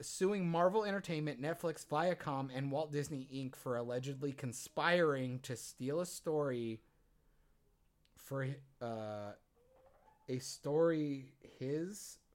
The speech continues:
for the ma-, oh God, there's already, like, grammar errors. To steal a story his for the mega grossing twenty eighteen film Black Panther. David Luis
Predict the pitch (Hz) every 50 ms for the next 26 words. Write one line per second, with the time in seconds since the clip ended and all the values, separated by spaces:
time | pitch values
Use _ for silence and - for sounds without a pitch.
0 | - - - 165 160 156 151 151 139 135 143 143 - - 131 143 143 131 98 -
1 | 110 107 110 107 101 101 113 113 110 127 113 117 117 117 113 110 107 104 104 101
2 | 98 104 98 98 - _ _ _ _ _ _ _ _ _ _ _ _ _ _ _
3 | _ _ _ _ _ - - 120 113 110 107 107 107 101 92 104 101 101 98 98
4 | 98 - - - - - _ - - _ _ _ - - 139 131 - - 151 151
5 | 170 190 190 190 - - - 175 160 165 165 160 156 151 147 - - - 151 156
6 | 160 170 - - - - - - - - 165 160 151 139 135 127 - - - -
7 | - - - - _ _ _ - - 139 151 151 151 156 156 147 147 151 147 180
8 | 180 160 135 143 151 156 160 156 147 - - 143 143 143 135 - - 143 139 143
9 | 147 160 165 175 160 143 143 143 143 - 151 143 143 139 131 135 135 131 127 123
10 | 113 117 110 107 104 - - 101 92 90 - 80 80 80 87 _ _ _ _ _
11 | _ _ _ _ 880 906 960 932 784 762 740 698 659 640 622 605 605 605 622 640
12 | 659 679 698 719 762 807 831 880 - - - - - 160 127 170 175 196 214 214
13 | 233 226 196 202 202 202 196 175 175 196 202 214 214 - -